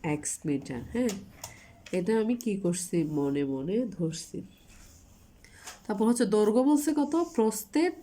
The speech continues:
তিন গুণ, তাহলে দৈর্ঘ্য কত হবে, থ্রি এক্স মিটার। তো প্রশ্ন মতে ওরা কি বলছে, পরিসীমা সমান চব্বিশ মিটার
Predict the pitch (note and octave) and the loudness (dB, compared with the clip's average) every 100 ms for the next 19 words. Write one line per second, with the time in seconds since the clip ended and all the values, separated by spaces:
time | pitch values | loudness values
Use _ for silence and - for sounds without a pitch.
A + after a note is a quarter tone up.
0 | - E3+ D#3 D3 C#3 - - G#3 A#3+ B3+ | -2 -2 0 -2 -4 -6 -8 -2 2 4
1 | G#3+ G#3 C4 C#4 B3+ B3 F4 G4 - - | 2 2 2 0 -2 -4 -4 -6 -8 -20
2 | - - - - - A3 C#4 G4+ A4 - | -20 -20 -20 -18 -4 2 4 4 0 -4
3 | G#3 C#4+ - - F#3+ F3 E3+ - - D3+ | -2 -2 -4 -8 -2 0 0 -4 -10 -12
4 | - - - - - - - - - - | -14 -16 -20 -20 -20 -20 -16 -16 -16 -14
5 | - - - - - - - - - - | -12 -14 -16 -18 -16 -14 -14 -14 -18 -20
6 | - - - - - - - - - - | -20 -20 -20 -20 -20 -20 -20 -20 -20 -20
7 | - - - - - G3+ G3 G3+ G3 - | -20 -20 -20 -16 -6 -4 -2 -2 -2 -2
8 | B3+ B3+ A#3+ A#3 G3+ A#3+ - - - - | 0 0 0 0 0 -2 -4 -12 -20 -20
9 | - - - - - - - - - - | -20 -20 -20 -20 -20 -20 -20 -20 -20 -20
10 | - - - - - - - G#3 A3+ A#3 | -20 -20 -20 -20 -20 -20 -6 -2 -2 0
11 | G#3+ F#3 F3+ D3+ - F3+ F#3 F3+ A3 G#3+ | 0 0 0 -4 -2 0 0 0 0 0
12 | A#3+ A#3+ A#3 A#3 B3+ E4 - - F#3+ E3+ | 0 0 -2 0 0 -2 -6 -10 -4 -4
13 | D#3 D3+ - C3+ B2+ D3+ | -2 -4 -4 -6 -4 -8